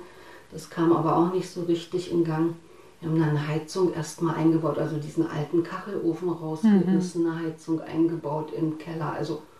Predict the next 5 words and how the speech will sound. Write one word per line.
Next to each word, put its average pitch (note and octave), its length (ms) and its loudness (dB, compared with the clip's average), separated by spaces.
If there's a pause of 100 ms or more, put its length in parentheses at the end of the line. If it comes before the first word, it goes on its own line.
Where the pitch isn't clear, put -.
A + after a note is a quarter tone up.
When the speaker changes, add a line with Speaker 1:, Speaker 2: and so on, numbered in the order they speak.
(280)
Speaker 1:
auch E3+ 220 0
eine F3 140 4
Kohleheizung, F#3 840 2
aber D#3 260 -2
immerhin E3+ 680 2